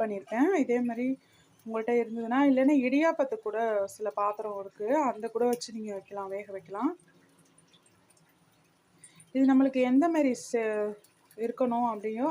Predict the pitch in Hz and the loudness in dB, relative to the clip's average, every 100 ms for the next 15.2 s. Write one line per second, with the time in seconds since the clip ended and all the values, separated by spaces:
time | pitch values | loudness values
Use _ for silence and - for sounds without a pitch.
0 | 269 226 233 233 247 220 202 190 _ _ | 0 -2 -2 -2 -2 -2 -6 -12 _ _
1 | _ _ _ _ - 233 - 262 240 208 | _ _ _ _ -12 -6 0 0 0 -2
2 | 202 226 226 196 190 196 208 196 196 202 | -4 -10 -8 -6 -8 -8 -12 -8 -10 -8
3 | 202 - 202 208 240 226 - 208 - 208 | -12 -12 -8 -6 -4 -6 -8 -12 -10 -8
4 | 214 220 262 269 247 220 208 202 220 220 | -6 0 4 4 2 -4 -14 -12 -10 -10
5 | - 196 202 233 392 381 _ _ _ _ | -14 -20 -8 -6 -6 -8 _ _ _ _
6 | - 294 302 311 339 285 269 269 254 254 | 0 4 4 4 4 6 6 4 0 0
7 | 254 220 196 190 _ _ - _ _ _ | 0 -2 -4 -8 _ _ -20 _ _ _
8 | - 277 311 311 277 233 208 190 190 185 | -4 -2 2 2 0 0 -2 -2 -6 -8
9 | 196 202 208 202 214 247 208 170 190 185 | -10 -6 -6 -6 -6 -6 -6 -12 -20 -14
10 | 185 196 _ _ 233 240 254 220 208 196 | -14 -14 _ _ -10 -8 -6 -4 -2 -2
11 | 240 226 214 220 202 196 - 311 415 _ | -4 -4 -6 -6 -8 -8 -2 -2 -4 _
12 | _ _ _ _ - _ _ _ 233 254 | _ _ _ _ -20 _ _ _ -2 2
13 | 254 240 247 247 285 226 - 285 269 254 | 2 2 2 2 0 -2 0 4 6 4
14 | 285 277 214 214 214 233 208 214 220 - | 2 2 2 0 0 -2 -4 -6 -6 -8
15 | 214 | -4